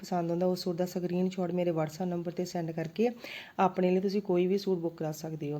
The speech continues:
Cash on delivery ਨਹੀਂ ਹੈ ਜੀ, ਪੈਸੇ ਤੁਹਾਨੂੰ ਪਹਿਲਾਂ ਹੀ ਪੇ ਕਰਨੇ ਪੈਣਗੇ। ਸ਼ਿਪਿੰਗ ਫ੍ਰੀ ਰਹੇਗੀ, all ਇੰਡੀਆ ਸ਼ਿਪਿੰਗ ਫ੍ਰੀ ਰਹੇਗੀ। ਇਹ ਰਹਿਣਗੇ ਜੀ ਜਾਰਜਟ ਟਿਸ਼ੂ ਐਮਬ੍ਰੋਇਡਰੀ ਸ਼ਰਟ ਦੇ ਉੱਪਰ ਰਹੇਗੀ,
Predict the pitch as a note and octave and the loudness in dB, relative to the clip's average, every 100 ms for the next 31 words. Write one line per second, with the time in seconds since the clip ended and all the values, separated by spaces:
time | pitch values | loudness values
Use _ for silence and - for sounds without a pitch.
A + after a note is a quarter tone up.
0 | D3+ - - - - G3 G3 A3+ A3+ A3+ | -6 -12 -16 -6 6 6 6 4 4 4
1 | A#3 A3 G#3 G#3 G#3+ F#3+ G3+ G3+ G3 F#3+ | 4 6 6 4 2 2 2 2 2 2
2 | E3 F3 F#3 F#3+ F#3+ F#3 F#3 F#3+ F#3 F#3 | 0 2 2 0 2 2 2 2 2 0
3 | B3+ - F#3 F#3+ F#3 - E3 E3 F3 F#3 | -2 -4 -2 0 0 0 -2 2 0 -2
4 | - F#3 F3 F3 E3 G3+ - F#3 G3 G#3 | -2 0 2 2 2 0 -2 -2 0 0
5 | - E3 D#3+ D#3 D3+ D#3+ D3+ - - - | -2 -2 0 -2 -2 -4 -6 -10 -16 -18
6 | - G#3+ G#3 G#3 F#3+ F#3+ F#3+ G3 G#3+ F3+ | -4 6 8 8 8 6 4 2 0 4
7 | E3 E3+ G3 G3 F3 G3 G#3 G#3+ F#3+ F3 | 4 4 2 2 0 2 0 2 2 6
8 | E3 E3 F#3 - D#3+ E3 F3 G3+ G3+ G3 | 6 6 2 2 2 2 2 0 2 2
9 | G3 G3+ F#3+ A3+ | 4 2 2 0